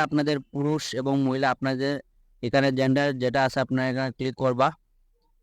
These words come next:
হায়েস্ট কোয়ালিফিকেশন আপনারা দেখতে পারেন এখানে আপনার যেটা হায়েস্ট কোয়ালিফিকেশন আছে আপনারা এখানে, আহ, ক্লিক করে দিবা। আপনারা কোনটা হায়েস্ট কোয়ালিফিকেশন আছে, আপনার যেটা শিক্ষাগত যোগ্যতা আছে আপনারা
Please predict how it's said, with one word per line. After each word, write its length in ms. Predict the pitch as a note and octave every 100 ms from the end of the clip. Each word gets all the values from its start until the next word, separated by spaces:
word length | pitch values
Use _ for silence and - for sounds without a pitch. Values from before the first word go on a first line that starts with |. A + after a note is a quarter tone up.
| -
হায়েস্ট 260 | D3+ E3+ -
কোয়ালিফিকেশন 560 | E3 D#3 D3+ D#3 D#3 D#3 C#3
আপনারা 240 | D3 D3 C#3
দেখতে 180 | C3+ D3
পারেন 160 | C#3 C3+
এখানে 160 | C#3+ C#3
আপনার 180 | C#3 D3 C#3+
যেটা 160 | C3+ C#3
হায়েস্ট 200 | C#3 - -
কোয়ালিফিকেশন 520 | C#3 C3+ C#3 C3+ C#3
আছে 120 | B2+ B2+
আপনারা 200 | A#2+ C3 B2+
এখানে, 240 | C3 C3+
আহ, 760 | D3 _ _ _ _ _ A2 A#2 -
ক্লিক 200 | C#3 C3
করে 160 | D3 C#3 B2+
দিবা। 200 | B2 C3 C3
আপনারা 260 | C3 B2+ B2+
কোনটা 240 | - C#3 C#3
হায়েস্ট 180 | C3+ B2+ - C3 B2
কোয়ালিফিকেশন 520 | - B2+ C3 C3 B2 C3+
আছে, 100 | A#2+ A#2+
আপনার 140 | B2+ C3
যেটা 140 | C3 C3+
শিক্ষাগত 360 | C3+ C3 C#3 C#3 B2+
যোগ্যতা 280 | A#2 A#2+ B2+ B2+
আছে 100 | C3
আপনারা 240 | A#2+ B2+